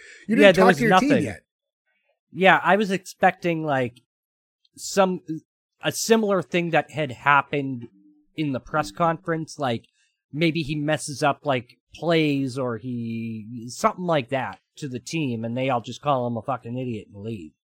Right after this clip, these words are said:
Speaker 1: So, um, from there, we see Ted and Beard in their new office, and we get, like, this montage of them setting the whole room up to their liking.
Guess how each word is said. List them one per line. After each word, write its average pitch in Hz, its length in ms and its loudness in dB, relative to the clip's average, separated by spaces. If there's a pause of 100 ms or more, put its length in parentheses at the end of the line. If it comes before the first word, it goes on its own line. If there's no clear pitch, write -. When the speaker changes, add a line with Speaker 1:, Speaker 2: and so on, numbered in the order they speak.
(140)
Speaker 1:
So, 160 280 6
um, 160 440 2 (160)
from 185 220 4
there, 190 480 4 (100)
we 160 400 -4
see 175 240 -8
Ted 175 280 4
and 180 160 0
Beard 147 300 2
in 147 80 -2
their 147 140 -2
new 139 180 0
office, 185 560 -2
and 165 140 -4
we 156 60 -4
get, 170 120 2
like, 165 140 0
this 151 160 -6
montage 165 540 0
of 139 100 -6
them 143 120 -4
setting 151 300 0
the 127 120 -6
whole 139 160 -2
room 165 260 -2
up 127 160 -6
to - 100 -10
their 131 180 -4
liking. 135 500 -2